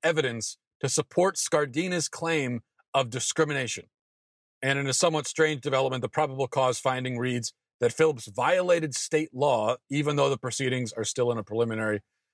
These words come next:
stage. Um, okay, so this is a,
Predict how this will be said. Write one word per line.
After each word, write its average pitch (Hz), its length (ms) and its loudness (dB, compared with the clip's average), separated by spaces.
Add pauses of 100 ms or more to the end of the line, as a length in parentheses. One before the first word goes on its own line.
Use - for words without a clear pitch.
(160)
stage. - 560 -2
Um, 123 360 0 (120)
okay, 135 260 -2
so 147 420 2 (760)
this 151 240 2
is 165 160 2
a, 135 360 2